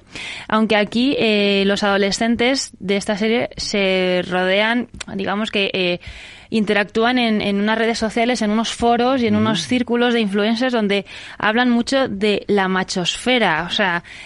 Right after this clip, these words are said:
Speaker 1: eh, sí, sí, eh, se me-, meten en unos términos que, que yo no sé si eso es real, si está basado en algo real, pero, em,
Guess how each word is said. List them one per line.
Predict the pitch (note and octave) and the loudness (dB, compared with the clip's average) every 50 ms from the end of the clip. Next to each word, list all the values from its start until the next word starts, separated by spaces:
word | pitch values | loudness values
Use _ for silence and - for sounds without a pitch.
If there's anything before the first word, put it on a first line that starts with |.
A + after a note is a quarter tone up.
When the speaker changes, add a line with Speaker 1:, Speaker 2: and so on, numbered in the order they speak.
| - | -10
Speaker 1:
eh, | - - G3 F#3 | -4 -4 -2 -2
sí, | F3 - C4+ B3+ | 0 0 -2 0
sí, | - - C4 B3+ A3 F#3+ - - | 0 0 0 0 0 -2 -2 -2
eh, | G3 G3 F#3+ F3+ F3+ F3+ F3 E3+ E3 E3 E3 - - - - - - - | 0 0 2 2 2 2 2 2 2 0 0 -2 -6 -12 -18 -16 -12 -8
se | - - G#3+ | -4 -2 0
me-, | G3+ G#3 - - | 0 0 0 0
meten | A3 A3+ A3+ C4 C4+ | 0 0 2 2 2
en | C#4 C#4 | 2 4
unos | C4+ C4 C4 A#3+ - - | 4 2 2 0 -2 -2
términos | - B3+ C4 C4+ C4+ C4+ C4+ C4+ C#4 D4+ D#4 - - | 0 0 0 2 2 2 2 2 2 0 -2 -4 -4
que, | - G#3 F#3+ F3+ F#3 | -2 -2 0 0 0
que | F3+ F3+ F3+ | -2 0 0
yo | G3+ A3+ | 0 0
no | C#4 D4 | 0 0
sé | - D4+ | 0 0
si | - C#4 | 0 0
eso | A#3+ A3+ A3+ | 0 0 0
es | G#3 F3+ | -2 0
real, | F3+ F3+ F3 G3+ C#4+ F4 G4+ - | 0 0 2 2 2 2 0 0
si | - A#3+ | -2 -4
está | G#3 - A3+ A3+ | -2 0 0 0
basado | A#3 A#3 - - A3 A3 G#3+ G#3+ | 0 0 0 0 0 2 2 2
en | G#3 G#3 G3+ G3+ G3+ | 0 0 0 0 0
algo | G3+ G3 G3 G3 G3 | 0 2 2 0 0
real, | G3 G3 F#3 F#3+ A#3 E4+ G4+ - - - - - - - - - | 2 2 2 2 2 0 -2 -4 -10 -14 -14 -14 -14 -16 -10 -2
pero, | - A#3 A3+ G#3 G#3 G#3 G3 F#3+ - - | 2 2 4 4 6 4 4 4 2 2
em, | - G3+ G3 G3 F#3+ F#3 F#3 F3+ F3+ F3 E3+ D#3 D3 | 2 2 2 4 2 2 2 2 2 2 0 0 -2